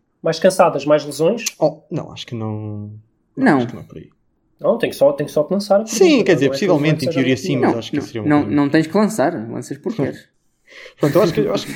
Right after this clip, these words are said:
Speaker 3: <laughs> Eu, eu acho que
Speaker 2: essas seriam as grandes vantagens.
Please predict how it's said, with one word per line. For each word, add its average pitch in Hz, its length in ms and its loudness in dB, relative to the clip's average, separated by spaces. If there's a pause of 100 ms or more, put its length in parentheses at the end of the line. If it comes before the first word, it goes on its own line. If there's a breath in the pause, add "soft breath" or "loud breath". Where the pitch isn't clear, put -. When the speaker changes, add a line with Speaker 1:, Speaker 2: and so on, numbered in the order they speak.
Speaker 3:
<laughs> - 160 -2
Eu, 196 180 8
eu 196 160 6
acho 202 360 4
que 202 420 4 (280)
Speaker 2:
essas 147 200 -6
seriam 127 180 0
as 120 60 0
grandes 120 180 -2
vantagens. 104 520 -8